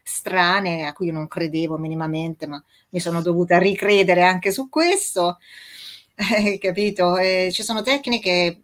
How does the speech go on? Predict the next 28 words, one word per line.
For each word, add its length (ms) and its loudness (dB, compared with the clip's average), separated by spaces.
pazzesche, 540 0
ci 100 -8
sono 220 -4
quelle 260 0
de-, 300 2
della 220 -2
radiestesia 520 -4
attiva 360 0
che 120 -6
vi, 180 -8
vi 100 -8
deve 200 -2
parlare 720 0
Caroline 480 -2
la 120 -4
prossima 360 -6
volta. 340 2
Io 120 -2
con, 160 -10
con 160 -12
quella 360 0
ho, 160 -6
ho 160 -20
pulito 320 0
l'acqua 360 0
di 80 -4
un 160 -2
laghetto 680 0